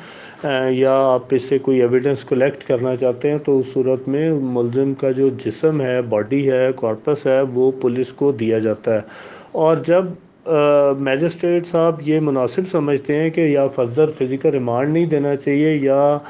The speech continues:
अ, पुलिस की अपनी request होती है कि उनको अब ये body required नहीं है अक्यूज की, तो उस सूरत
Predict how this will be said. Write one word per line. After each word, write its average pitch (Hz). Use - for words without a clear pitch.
अ, -
पुलिस 143
की 160
अपनी 175
request 156
होती 135
है 147
कि 139
उनको 151
अब 147
ये 143
body 123
required 127
नहीं 147
है 143
अक्यूज 123
की, 165
तो 156
उस 143
सूरत 127